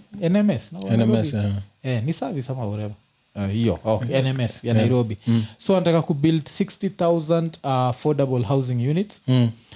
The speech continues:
Speaker 1: Ah, alafu, ha-, nini, wanataka kureplace hizi ma-, ma neighborhoods zinakuwaga na keja ziko low.
Speaker 2: Mm.
Speaker 1: Yeah, so, wana target Baha, Maringo, Ololo,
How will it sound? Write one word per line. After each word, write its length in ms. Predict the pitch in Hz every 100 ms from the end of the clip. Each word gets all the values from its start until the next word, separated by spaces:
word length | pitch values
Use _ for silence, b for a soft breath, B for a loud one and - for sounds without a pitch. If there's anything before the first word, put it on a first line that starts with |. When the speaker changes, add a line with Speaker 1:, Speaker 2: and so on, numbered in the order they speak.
| B
Speaker 1:
Ah, 540 | 107 101 110 107 107 104
alafu, 380 | 117 117 120 143 131 127 127 120 117
ha-, 220 | 113 110 117
nini, 300 | 110 127 117
wanataka 360 | 127 120 127 120
kureplace 480 | 139 127 120 127 120
hizi 180 | 139
ma-, 280 | 139 123 110 120
ma 100 | 113
neighborhoods 540 | 110 104 98 107 -
zinakuwaga 380 | 101 104 101 101
na 100 | 101
keja 280 | 101 101 98
ziko 240 | 95 -
low. 220 | 101 104 95
Speaker 2:
Mm. 280 | 123 123 110 110 - _ _ -
Speaker 1:
Yeah, 200 | 98 95
so, 420 | - 117 107 104
wana 240 | 98 104 98
target 440 | 107 95 101 98
Baha, 680 | 101 101 98 98 120 123 113 - B B -
Maringo, 880 | 98 90 113 120 113 113 110 107 104 -
Ololo, 840 | 113 101 98 95 104 110 110 107 101